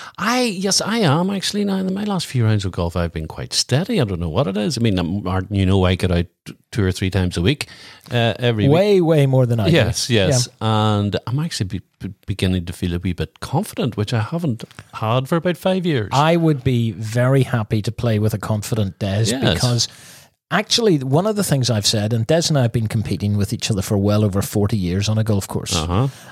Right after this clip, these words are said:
Speaker 2: And one of the things, we both love beating the other one, but we like it to be a tight game.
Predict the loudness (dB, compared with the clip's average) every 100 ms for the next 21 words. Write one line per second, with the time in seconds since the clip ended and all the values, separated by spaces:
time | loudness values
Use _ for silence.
0 | -12 -2 0 2 2 0 -4 -10 -4 0
1 | 2 0 0 -2 -2 -2 -4 -6 -4 0
2 | 0 2 2 2 0 0 2 2 0 -4
3 | -2 0 0 -2 0 2 2 0 -4 -6
4 | -14 _ -10 -2 0 0 0 -2 -6 -8
5 | -8 -4 -6 -4 -6 -8 -8 -8 -8 -12